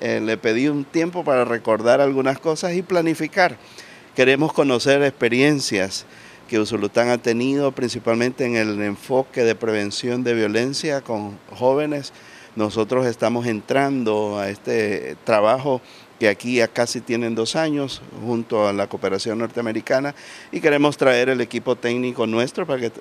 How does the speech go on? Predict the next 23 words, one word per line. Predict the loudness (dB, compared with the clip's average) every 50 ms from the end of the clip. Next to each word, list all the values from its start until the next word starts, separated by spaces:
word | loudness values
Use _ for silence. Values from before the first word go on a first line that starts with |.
| -20 -4
conozca | 0 0 0 2 0 -2 -2 -2 -2 -2 -2 -2 -2 -8 -16 -8 0
todo | 0 2 2 2 2
lo | 0 -2 -4
que | -2 -2
han | -2 -2 -2
logrado | -2 -2 0 0 0 0 0 0 -2
en | -4 -6
Usulután. | -8 -8 -8 -10 -10 -10 -8 -8 -8 -8 -10 -14 -20 -20 -20 -20 -20 -4 2
Además, | 2 4 6 6 6 6 6 6 6 4 2 -2 -6 -8 -16 -16 -4 0
es | 2 2 4
importante, | 2 0 0 2 0 0 0 2 2 2 2 2 -2 -2 0 2 2
eh, | 4 4 2 2 0 -2 -2 -4 -6 -8 -10 -10 -8 -6 -4 -4 -6 -2 2
hermanar | 2 4 4 4 4 2 2 4 4 4 4 2 0 -2 -10 -10 -8 -4 2
lazos, | 4 4 4 4 0 -4 -4 -4 -2
¿verdad?, | 0 2 4 4 4 2
de | 0
cooperación, | 0 -2 -4 -2 0 0 0 2 0 -2 -2 -2 0 0 0 -2 -4 -8 -16 -20 -20 -20 -6 -2
y | -2
estamos | -2 2 2 2 2 2 2 0
en | 2 2 2
eso, | 0 0 -2 -6 -10 -18 -20 -20 -20 -20 -4
queriendo | 0 2 4 4 4 2 2 0 0
conocer | -2 -2 -2 -2 -2 -2 0 0 0 0 0